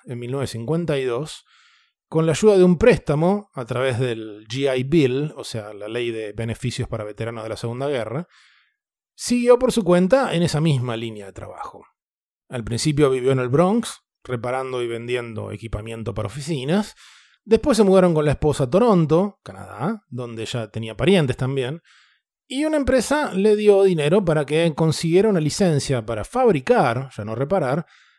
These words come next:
máquinas de escribir. Como nadie en Estados Unidos o en Europa Occidental le quería dar la licencia,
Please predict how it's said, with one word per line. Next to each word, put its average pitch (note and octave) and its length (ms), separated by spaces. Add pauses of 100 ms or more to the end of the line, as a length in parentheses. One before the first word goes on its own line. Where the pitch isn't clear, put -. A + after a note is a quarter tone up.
(140)
máquinas C3+ 440
de G#2 60
escribir. G2 480 (420)
Como A2+ 240
nadie D3 640
en A#2 160
Estados A2+ 300
Unidos B2+ 640 (100)
o D#3+ 180
en D3+ 60
Europa B2 460
Occidental C#3 800 (140)
le G#2+ 340
quería G#2+ 300
dar A2+ 160
la A2 100
licencia, C3 720